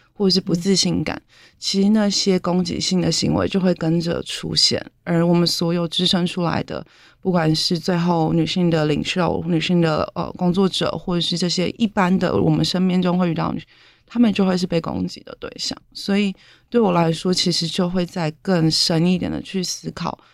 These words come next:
Speaker 1: 在谈性别平等或安全的时候，我们有没有办法让每一个性别人在过程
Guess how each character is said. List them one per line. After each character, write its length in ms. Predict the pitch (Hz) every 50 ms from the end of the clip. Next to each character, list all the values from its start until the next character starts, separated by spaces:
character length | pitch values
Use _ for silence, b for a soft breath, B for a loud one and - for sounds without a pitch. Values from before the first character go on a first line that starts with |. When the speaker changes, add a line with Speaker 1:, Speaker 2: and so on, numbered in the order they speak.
| b b b b b b b _
Speaker 1:
在 260 | - 214 202 185 185
谈 460 | - - - - 165 160 156 151 156
性 180 | 156 - 190 175
别 140 | 160 160
平 260 | 160 - 160 165 156 156
等 240 | 160 170 - -
或 120 | 170 180 180
安 260 | - - - 165 170 180
全 260 | - - - - -
的 100 | - - -
时 200 | - - - -
候， 260 | - - 196 - - _ b b b b b b b
我 100 | - 175
们 180 | 170 160 160 160
有 120 | 170 160
没 140 | 156 160 170
有 100 | 180 175
办 180 | - 180 170
法 200 | 170 165 160 -
让 200 | 170 165 160 160
每 160 | 165 - - -
一 60 | - 185
个 120 | 180 175
性 240 | 170 - 185 170 165
别 140 | - - -
人 120 | - -
在 200 | 165 180 165 165
过 200 | - - 95 -
程 160 | - - 196